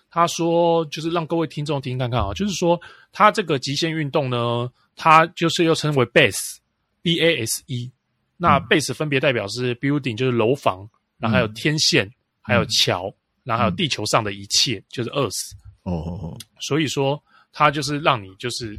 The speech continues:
Speaker 1: 挑战这些东西，所以这些东西开始死亡率就会高了。
Speaker 2: 哦。
Speaker 1: 而且它你的，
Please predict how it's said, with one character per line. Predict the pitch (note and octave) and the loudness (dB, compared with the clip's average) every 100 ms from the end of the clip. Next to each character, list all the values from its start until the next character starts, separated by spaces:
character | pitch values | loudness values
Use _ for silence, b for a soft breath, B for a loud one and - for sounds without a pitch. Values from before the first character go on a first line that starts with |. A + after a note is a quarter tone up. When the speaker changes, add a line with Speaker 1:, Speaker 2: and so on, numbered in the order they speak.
| - | -14
Speaker 1:
挑 | - A2+ | -8 -6
战 | F#2+ B2 | -2 -2
这 | A#2+ | -2
些 | - A2 | -4 -4
东 | G2+ | -6
西， | G2+ - G2 - b b - | -4 -4 -6 -16 b b -14
所 | - C3+ | -6 -6
以 | A#2 _ - | -6 _ 0
这 | G3+ | 2
些 | E3+ D3 | 4 4
东 | C#3 | 2
西 | A#2+ C#3+ | 2 2
开 | - C3 | 4 4
始 | - | 2
死 | G2 - | -2 -2
亡 | F#2+ G2 | -4 -4
率 | A#2 | -2
就 | A2+ | 0
会 | A2 | 0
高 | G#2 G2+ F#2 | 0 -4 -4
了。 | F#2 - _ - - | -10 -16 _ -20 -20
Speaker 2:
哦。 | - F2+ E2 D#2+ D#2 D#2 C#2+ - G#2+ A#2 | -16 -10 -6 -4 -4 -6 -10 -12 -10 -2
Speaker 1:
而 | |
且 | F#3+ C#3 b b b | 0 -2 b b b
它 | - F#3 G3+ | 0 4 4
你 | C3+ | 2
的， | G#2+ A2+ | -2 -4